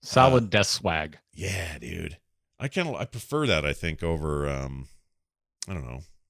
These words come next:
Speaker 2: Um, wh-, what do they usually do? I'm trying to think what's the, what's the usual, like, uh, fancy thing that's
Speaker 1: Uh,
Speaker 2: in there?
Speaker 1: mouse pad and an art book.
Speaker 2: Oh. <laughs>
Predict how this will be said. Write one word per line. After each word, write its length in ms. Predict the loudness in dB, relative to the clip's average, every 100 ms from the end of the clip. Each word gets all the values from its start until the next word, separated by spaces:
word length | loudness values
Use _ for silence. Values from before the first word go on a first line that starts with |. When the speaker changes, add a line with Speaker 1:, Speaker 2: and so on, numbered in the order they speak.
| _ _ _ _ _
Speaker 2:
Um, 120 | -10 -10
wh-, 140 | -8
what 140 | -4
do 60 | -2
they 100 | 0
usually 380 | 2 0 -2 -6
do? 140 | -8
I'm 80 | -10
trying 160 | -6 -6
to 40 |
think 160 | -4 -6
what's 220 | -6 -6
the, 100 | -8
what's 200 | -8 -6
the 120 | -6 -6
usual, 520 | -6 -8 -6 -8 -8
like, 300 | -8 -12 -12
uh, 220 | -12 -14
fancy 420 | -10 -8 -8 -10
thing 220 | -12 -16
that's 100 | -2
Speaker 1:
Uh, 200 | 2 4
Speaker 2:
in 60 | 2
there? 60 | 2
Speaker 1:
mouse 280 | 4 4 2
pad 360 | 0 2 2
and 160 | 2 -2
an 80 | -4
art 200 | -6 -8
book. 240 | -14 -14 _ -10
Speaker 2:
Oh. 140 | -8 -8 -10 -20 -20 -6 -6 -6 -14 -14 -2
<laughs> 500 | -2 4 2 4 2